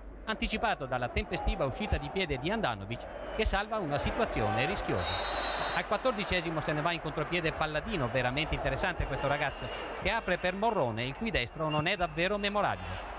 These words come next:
Così come non è memorabile il liscio di Palladino in piena area sul lungo lancio di Vargas dalle retrovie.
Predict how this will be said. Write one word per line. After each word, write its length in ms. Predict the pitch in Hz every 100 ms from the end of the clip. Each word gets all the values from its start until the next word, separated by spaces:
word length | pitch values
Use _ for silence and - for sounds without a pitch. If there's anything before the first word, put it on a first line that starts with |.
| - -
Così 260 | 170 160 220
come 240 | 208 156
non 160 | 127 131
è 80 | 135
memorabile 600 | 120 135 190 190 190 185
il 100 | 160
liscio 260 | 180 170
di 140 | 139 135
Palladino 540 | 180 165 156 175 160
in 100 | 147
piena 260 | 143 147 190
area 220 | 165 127
sul 220 | - 131
lungo 240 | 208 208 170
lancio 280 | 190 175 165
di 100 | 208
Vargas 480 | 110 107 139 139 135
dalle 280 | 156 156 151
retrovie. 720 | 190 208 151 92 87 -